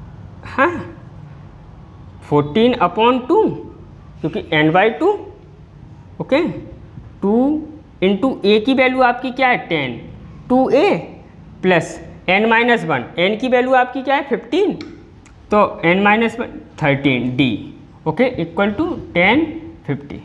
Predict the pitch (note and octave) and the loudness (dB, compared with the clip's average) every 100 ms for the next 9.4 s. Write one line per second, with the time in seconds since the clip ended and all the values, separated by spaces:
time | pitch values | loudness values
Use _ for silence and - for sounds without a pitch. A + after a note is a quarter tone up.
0 | - - - - C#3 D#3+ - G#3 F#3+ G#3+ | -20 -20 -14 -6 0 0 0 0 2 2
1 | B3+ F4 D#4+ D3 - - - - - - | 2 2 0 -6 -16 -20 -20 -20 -20 -20
2 | - - D#3 - D#3+ E3+ F3+ F3 F#3 A#3+ | -6 -2 0 2 0 0 0 -2 0 2
3 | B3 - D#3+ D#3+ F3 F3+ F3+ F3 E3 F3 | 0 0 0 2 4 2 2 -2 -2 0
4 | F#3 G3 F#3+ D#3 C#3+ E3+ F3 F#3+ G3+ - | 0 0 -2 -2 0 0 0 0 0 -2
5 | D3+ C#3+ D3+ F3 A3+ E4 - - - - | -2 0 0 0 0 -2 -6 -16 -20 -6
6 | D#3 C3+ C3 B2 C#3+ C#3+ D#3+ F3+ G#3 C4+ | -2 0 0 -2 0 2 2 2 2 0
7 | F#4 - - - - - - C3+ A#2+ A#2+ | -2 -10 -20 -20 -20 -12 0 0 0 -6
8 | - - - - E3 E3 G3+ - D#3+ F#3+ | -10 -20 -12 0 0 0 -4 -2 0 2
9 | F3+ A3+ D4 | 2 2 0